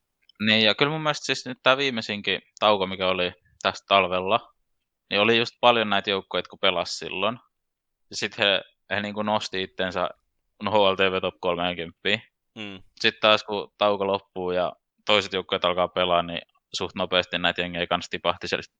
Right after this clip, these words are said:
Speaker 1: pois sieltä, et en mä nyt sano, että onko se sit oikein väärin, jokainen päättää itse tarviiks taukoa ja muuta,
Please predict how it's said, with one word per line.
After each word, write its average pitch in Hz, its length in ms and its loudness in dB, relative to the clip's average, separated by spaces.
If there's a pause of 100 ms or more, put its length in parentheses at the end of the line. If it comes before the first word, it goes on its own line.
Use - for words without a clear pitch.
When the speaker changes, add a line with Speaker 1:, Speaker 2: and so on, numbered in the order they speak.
(120)
Speaker 1:
pois 92 340 0
sieltä, 82 400 -2
et 101 80 -6 (1200)
en 92 80 -2
mä 101 120 0
nyt 104 120 -6
sano, 107 260 0
että 98 180 -4
onko 92 120 -6
se 98 120 -4
sit - 180 -8
oikein 92 340 0
väärin, 90 240 4
jokainen 90 300 -2
päättää 95 300 2
itse 92 160 -2
tarviiks 87 400 -4
taukoa 87 380 2
ja 87 80 -2
muuta, 90 380 -2